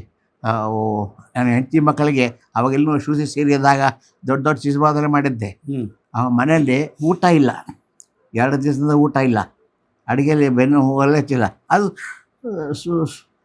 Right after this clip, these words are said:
Speaker 1: ಇಸ್ತ್ರಿ ಬಟ್ಟೆನೇ ಹಾಕ್ಕೊಂಡು ಹೋಗ್ತಿದ್ದೆ. ಕತ್ತಾಗಿ ನೋಡಿದ್ರೆ ಏನು ಮಾಡೋದು, ಕೆಲಸ ಇಲ್ಲ, ಏನೂ ಇಲ್ಲ.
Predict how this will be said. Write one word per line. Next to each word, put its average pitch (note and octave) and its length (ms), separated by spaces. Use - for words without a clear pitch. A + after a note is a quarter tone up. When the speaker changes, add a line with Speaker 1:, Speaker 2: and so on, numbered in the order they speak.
Speaker 1:
ಇಸ್ತ್ರಿ F3+ 280
ಬಟ್ಟೆನೇ E3 340
ಹಾಕ್ಕೊಂಡು D3 320
ಹೋಗ್ತಿದ್ದೆ. A2+ 380
ಕತ್ತಾಗಿ A3 380
ನೋಡಿದ್ರೆ G#3+ 340
ಏನು C4 200
ಮಾಡೋದು, C#3+ 320
ಕೆಲಸ D#3+ 260
ಇಲ್ಲ, F3+ 240
ಏನೂ F3 280
ಇಲ್ಲ. D3+ 160